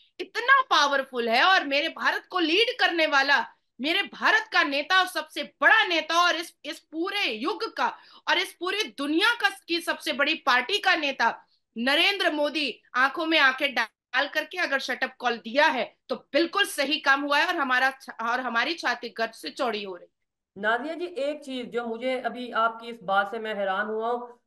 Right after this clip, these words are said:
Speaker 2: हमें जब पाकिस्तान में हम किसी से पूछते थे कि भाई पाकिस्तान में पार्टीशन जब हुई नाइनटीन फ़ोर्टी सेवन, तो उस टाइम पे almost जो हमें बताया जाता है एटीन परसेंट, नाइनटीन परसेंट, ट्वेंटी परसेंट के राउंड अबाउट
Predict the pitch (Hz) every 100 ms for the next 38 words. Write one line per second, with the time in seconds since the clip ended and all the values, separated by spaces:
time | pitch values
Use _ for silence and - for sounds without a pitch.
0 | _ 220 277 269 269 269 233 233 240 233
1 | 226 240 247 240 233 240 247 233 220 220
2 | 240 247 247 233 247 247 214 202 226 -
3 | 214 220 214 208 208 247 240 233 233 196
4 | 208 214 202 202 220 220 214 220 220 214
5 | 220 233 254 247 247 247 254 240 254 262
6 | 254 254 240 269 262 247 240 247 247 -
7 | 240 240 254 240 233 233 233 240 240 254
8 | 240 240 233 233 247 262 262 247 240 247
9 | 233 240 233 233 226 233 233 233